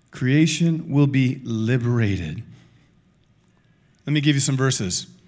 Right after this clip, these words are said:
In Isaiah sixty-five, it says, "Behold, I will create a" what? "A new heavens and a new earth." Isaiah sixty-six, "As the new heavens and the new earth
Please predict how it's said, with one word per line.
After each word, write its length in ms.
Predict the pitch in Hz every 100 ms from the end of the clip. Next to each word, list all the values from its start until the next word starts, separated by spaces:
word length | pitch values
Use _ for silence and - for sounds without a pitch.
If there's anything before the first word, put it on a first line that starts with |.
| _ _ _ _ _ _ _ _ _ _ -
In 80 | 131
Isaiah 280 | 139 165 160
sixty-five, 460 | 180 151 151 165
it 40 | 147
says, 160 | 160
"Behold, 460 | 143 147 170 185 185
I 120 | 170
will 140 | 165 151
create 360 | - 170 180 170
a" 120 | 143
what? 300 | 123 175 247
"A 120 | 147 135
new 500 | 139 151 202 277 208
heavens 680 | 151 131 151 190 220 - - - - -
and 160 | 160 185
a 100 | 208
new 380 | 233 311 320 202
earth." 500 | 131 92 - - - - _ _ _ _ _ _ _ _ -
Isaiah 260 | 156 180 175
sixty-six, 580 | 214 208 202 277 208
"As 200 | - 180
the 140 | 160 170
new 260 | 208 330
heavens 420 | 208 160 160 185 180
and 220 | 190 208
the 60 |
new 320 | 233 311 330 262
earth 420 | 139 101 92